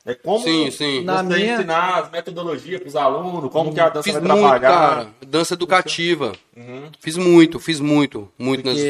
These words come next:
Speaker 2: escolas, dança educativa.
Speaker 1: É mais é jogos,
Speaker 2: É,
Speaker 1: sabe, na dança.
Speaker 2: é, é show de bola. Não, cara, se, se eu for, souber trabalhar a temática da dança educativa,
Speaker 1: Aham. Só que infelizmente não
Speaker 3: Foi
Speaker 1: tem
Speaker 2: Cara, é
Speaker 3: diferente do
Speaker 2: show de
Speaker 3: meu.
Speaker 2: bola,
Speaker 3: Foi
Speaker 2: show de
Speaker 3: diferente do
Speaker 2: bola.
Speaker 3: meu, igual eu também curso também educação física também, o dele, eu acho que o dele foi, você cursou pra licenciatura, né?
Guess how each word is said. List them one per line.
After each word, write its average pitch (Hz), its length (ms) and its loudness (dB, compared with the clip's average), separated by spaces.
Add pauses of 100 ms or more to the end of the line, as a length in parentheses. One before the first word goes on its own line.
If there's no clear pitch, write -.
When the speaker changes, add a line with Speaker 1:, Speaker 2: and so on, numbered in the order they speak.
Speaker 2:
escolas, 113 280 0
dança 110 220 -8
educativa. 113 360 -6
Speaker 1:
É - 40 -6
mais 156 220 -2
é 170 120 -2
jogos, 151 580 2
Speaker 2:
É, 135 160 2
Speaker 1:
sabe, 139 580 4
na 147 100 -10
dança. 123 80 -8
Speaker 2:
é, 139 300 0
é 135 60 0
show 156 200 -4
de 135 80 -6
bola. 170 240 2
Não, 180 200 2
cara, 170 300 0
se, 165 200 -10
se - 180 -10
eu 160 140 -8 (100)
for, 147 260 -14
souber 139 300 -4
trabalhar 151 500 2
a 151 60 2
temática 135 420 -4
da 120 120 -6
dança 120 120 -8
educativa, 120 640 -2
Speaker 1:
Aham. - 60 -4 (180)
Só 113 120 -2
que 156 80 -14
infelizmente 151 400 -4
não 143 80 -2
Speaker 3:
Foi 156 80 2
Speaker 1:
tem 160 120 -4
Speaker 2:
Cara, 165 260 6
é 156 40 2
Speaker 3:
diferente - 60 -2
do 214 60 2
Speaker 2:
show 202 120 4
de 185 60 6
Speaker 3:
meu. 180 100 4
Speaker 2:
bola, 170 280 10 (100)
Speaker 3:
Foi - 80 -8
Speaker 2:
show - 140 2
de 175 100 2
Speaker 3:
diferente 196 60 -8
do 202 60 2
Speaker 2:
bola. 165 180 6
Speaker 3:
meu, 170 100 6
igual 151 220 6
eu 143 60 0
também 151 440 -6
curso 139 260 -6
também 135 300 0
educação 131 500 -4
física - 260 -6
também, 143 400 -2
o 131 80 -4
dele, 127 500 -6
eu 113 160 -10
acho 117 180 -8
que - 60 -20
o - 20 -8
dele 123 160 -6
foi, 123 140 -6
você 120 280 -6
cursou 127 300 -14
pra 127 100 -12
licenciatura, 143 760 -4
né? 120 200 -6